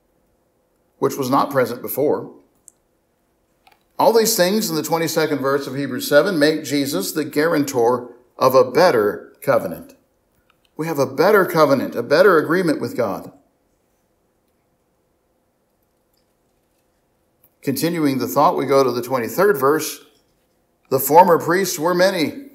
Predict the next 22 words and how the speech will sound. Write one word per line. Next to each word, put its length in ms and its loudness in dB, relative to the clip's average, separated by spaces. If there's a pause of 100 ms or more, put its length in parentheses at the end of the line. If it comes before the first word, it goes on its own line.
(160)
in 240 2
number 640 -2 (420)
because 640 0
they 180 2
were 140 2
prevented 760 -2 (180)
by 240 2
death 480 2 (160)
from 240 0
continuing 560 -2
in 100 -6
office. 540 -4 (360)
And 140 -8
that's 200 -4
pesky, 480 -8
isn't 200 -10
it? 180 -10 (840)
I 80 -12
hate 160 -6
when 140 -14
that 120 -16
happens. 500 -18